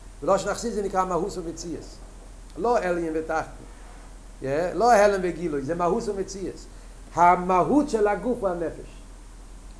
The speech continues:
בזמן שבן אדם חי, מה קורה רגע אחרי זה? זה עניין אחר. אבל בזמן שבן אדם חי, אז זה לא כמו משפיע ומקבל.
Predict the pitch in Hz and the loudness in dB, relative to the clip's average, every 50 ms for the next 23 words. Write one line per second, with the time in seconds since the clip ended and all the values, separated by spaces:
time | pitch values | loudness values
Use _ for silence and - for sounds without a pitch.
0 | - - - - - 127 151 139 151 190 240 269 294 269 - 247 240 226 208 196 | -18 -18 -18 -8 -4 -4 -2 -2 0 2 6 6 6 8 8 6 6 6 6 6
1 | 220 233 240 233 180 160 190 226 233 214 185 139 123 110 - - - - 156 190 | 6 6 6 6 4 4 6 6 8 8 8 6 2 -4 -10 -14 -14 -8 -4 -2
2 | 226 226 226 226 208 202 196 190 196 190 196 190 170 - 147 180 185 185 175 175 | 0 2 4 4 4 4 4 4 4 4 4 2 2 0 0 2 2 2 2 2
3 | 185 185 185 175 175 175 185 185 185 - - 190 165 - - - - - - - | 0 0 0 0 -2 -2 -2 -4 -4 -4 -4 -4 -4 -6 -8 -12 -16 -16 -6 2
4 | - 175 185 190 190 185 190 185 147 185 208 240 285 294 277 - 240 220 214 208 | 4 4 6 6 6 6 4 4 4 4 6 8 8 8 8 6 6 4 4 4
5 | 214 240 262 247 214 - - 196 226 247 254 233 220 202 196 190 196 190 165 190 | 4 4 4 4 2 0 0 2 4 6 6 6 6 6 4 4 4 2 2 2
6 | 214 226 269 294 294 285 277 277 277 226 208 196 202 214 214 208 190 156 - - | 6 8 10 12 12 12 12 10 8 4 2 4 4 6 8 8 8 6 4 -2
7 | - - - - - - 160 190 175 - - - 233 214 196 190 185 185 190 180 | -8 -14 -16 -16 -10 -4 0 0 0 0 2 4 6 6 6 6 4 2 2 2
8 | 170 160 139 | 2 2 0